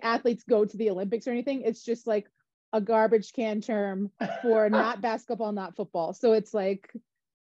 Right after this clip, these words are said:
Speaker 1: I don't know, soccer,
Speaker 2: Oh my
Speaker 1: lacrosse,
Speaker 2: gosh.
Speaker 1: fencing, softball, baseball, swimming, like, everything else. Yeah.
Speaker 2: Okay. Most obscure, obscure sports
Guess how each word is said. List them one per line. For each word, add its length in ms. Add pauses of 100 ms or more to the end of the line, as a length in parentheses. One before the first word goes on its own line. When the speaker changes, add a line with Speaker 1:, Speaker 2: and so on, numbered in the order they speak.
(120)
Speaker 1:
I 140
don't 120
know, 200
soccer, 460
Speaker 2:
Oh 40
my 120
Speaker 1:
lacrosse, 420
Speaker 2:
gosh. 240
Speaker 1:
fencing, 520
softball, 600
baseball, 720
swimming, 440
like, 220 (280)
everything 460
else. 320
Yeah. 240 (240)
Speaker 2:
Okay. 560
Most 320
obscure, 500
obscure 840
sports 560